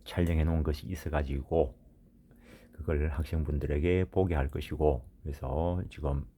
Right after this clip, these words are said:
녹음하는 것은 이번 학기에 요 전세권으로 그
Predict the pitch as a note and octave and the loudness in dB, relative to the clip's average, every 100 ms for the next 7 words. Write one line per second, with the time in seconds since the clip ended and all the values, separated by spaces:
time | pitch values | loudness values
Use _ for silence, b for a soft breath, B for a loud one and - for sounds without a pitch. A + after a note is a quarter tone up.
0 | _ - - - - E2+ D2+ D2+ D2+ D2 | _ -20 -20 -20 -8 -4 -2 0 0 -2
1 | D2 F#2 - D#2 D2 C#2+ F2 C#2+ D2 D#2 | -2 -4 -4 -2 -2 -2 -4 -2 -2 -2
2 | C#2+ D2 F2 F2 D#2+ - D#2+ D2+ C#2+ D2 | -4 0 0 0 -2 -4 -2 0 0 -4
3 | - F2+ F2+ F2+ F#2 B B B B B | -6 0 4 4 2 B B B B B
4 | - - C#2 D2 E2 | -16 -8 -2 0 -2